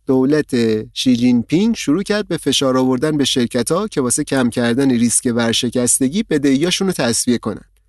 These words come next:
خیلی از شرکت‌ها واسه تأمین بودجه مجبور شدن سهاماشون رو بفروشن و در نتیجه بورس شدید ریخت.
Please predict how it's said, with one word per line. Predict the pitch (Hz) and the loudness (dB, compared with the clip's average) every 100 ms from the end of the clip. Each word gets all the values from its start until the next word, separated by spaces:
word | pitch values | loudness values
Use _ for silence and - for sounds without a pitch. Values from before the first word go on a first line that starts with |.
| _ - | _ -4
خیلی | 165 165 147 | 0 2 2
از | 139 | 2
شرکت‌ها | 147 131 131 175 | 0 0 0 0
واسه | 151 - | 0 -2
تأمین | 165 147 135 135 135 | -2 0 2 2 2
بودجه | 120 127 117 185 | 0 -2 0 0
مجبور | 196 147 131 160 202 | 0 0 -2 -2 -2
شدن | 196 202 | 0 0
سهاماشون | 190 143 131 156 156 175 | 0 0 0 0 0 0
رو | |
بفروشن | 151 131 - 117 120 110 _ _ _ | 2 0 0 -4 -4 -6 _ _ _
و | 123 | 0
در | 247 233 | 2 2
نتیجه | 240 220 185 160 170 165 | 2 0 -2 -2 -2 -2
بورس | 185 208 - | -2 0 0
شدید | - 156 170 254 - | 2 0 2 -2 -2
ریخت. | 143 - - - | -6 -6 -12 -18